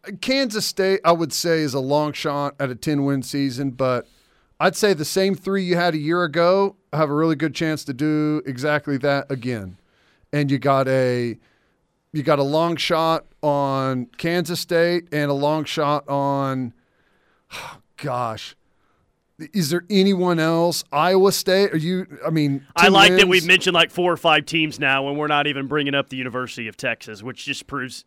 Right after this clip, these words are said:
Speaker 2: every point about that organization right now. We're really gonna bring up Iowa State, who just lost the, maybe the most talent that they've ever had. I know, I know it didn't equal in wins, but Iowa State just lost the most talent they've ever had,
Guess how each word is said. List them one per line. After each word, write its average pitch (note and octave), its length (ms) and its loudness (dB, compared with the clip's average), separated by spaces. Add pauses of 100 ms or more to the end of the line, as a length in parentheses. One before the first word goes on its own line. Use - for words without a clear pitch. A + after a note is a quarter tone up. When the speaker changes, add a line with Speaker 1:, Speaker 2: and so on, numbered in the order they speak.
Speaker 2:
every D3+ 300 0
point C3 400 -6
about B2 240 -4
that A#2+ 180 -6
organization A2 720 -10
right G2+ 160 -12
now. G#2 240 -12 (220)
We're A3 180 6
really G#3+ 300 4
gonna F#3+ 160 0
bring F#3 280 2
up F3 240 2
Iowa G#3 440 6
State, D#3+ 520 2 (280)
who G#3+ 160 2
just F#3 280 -2
lost F#3 520 2
the, G#3+ 160 -2
maybe C4 240 4
the A3+ 100 2
most G#3+ 400 0
talent A3+ 380 4
that F#3 120 -4
they've F3 200 2
ever F3+ 260 2
had. D#3+ 240 4
I G#3+ 140 4
know, D4 260 2
I A#3+ 120 0
know C#4 100 0
it G#3+ 60 -4
didn't E3+ 180 -2
equal C3 260 -6
in A2 140 -8
wins, A2+ 340 -4 (240)
but G#3+ 100 2
Iowa C#4+ 200 6
State C4 240 0
just G#3+ 120 -8
lost G#3+ 200 0
the F#3+ 80 -4
most G3 200 0
talent G3 240 0
they've E3+ 120 0
ever E3 180 0
had, D3+ 280 2